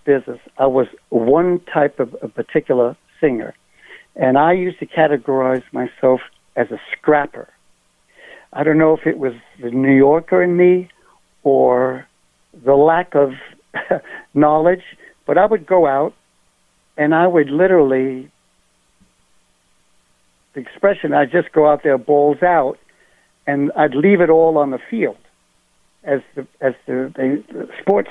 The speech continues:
folks say. And when I, when I was given the opportunity to play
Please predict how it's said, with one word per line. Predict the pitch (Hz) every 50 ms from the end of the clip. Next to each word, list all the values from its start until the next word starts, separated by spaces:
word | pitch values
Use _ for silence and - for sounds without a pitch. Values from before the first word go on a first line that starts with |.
| - -
folks | 143 123 - - - -
say. | - 131 107 - - _ _ _ _ - - - - - - - - - - - - - _ _ _
And | 175 170 175 175 170 175 170 165 160 156 _ _ _ _ _ _ _ _ _
when | - 139 160 165
I, | 165 160 160 160 151 - - _ _ _ _ _
when | - 143 147
I | 156
was | 151 143 156 143 131 _ _ _ _ - _
given | - 208 208 202 208 190
the | 170 160 156
opportunity | 147 - 147 - - - 170 160 151 131 131 123 123
to | 123 _ - - _ -
play | - 156 147 143